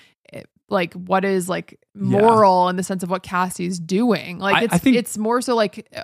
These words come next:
Speaker 1: okay, like, she is heightening,
Speaker 2: Mm-hmm.
Speaker 1: right, these situations and these conversations to pinpoint
Speaker 2: Mm-hmm.
Speaker 1: the, like,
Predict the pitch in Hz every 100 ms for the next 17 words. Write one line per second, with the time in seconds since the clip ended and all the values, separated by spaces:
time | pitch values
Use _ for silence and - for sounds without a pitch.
0 | - 220 226 190 180 185 - 233 226 214
1 | 208 180 - 226 - 208 180 175 175 170
2 | 127 120 185 202 190 185 208 - 190 190
3 | 220 - 175 170 180 180 170 - 185 190
4 | - 190 208 - 170 170 170 - 185 170
5 | - - _ - 214 220 214 190 175 170
6 | 165 - - - 123 120 151 185 175 165
7 | 175 - - 202 175 - -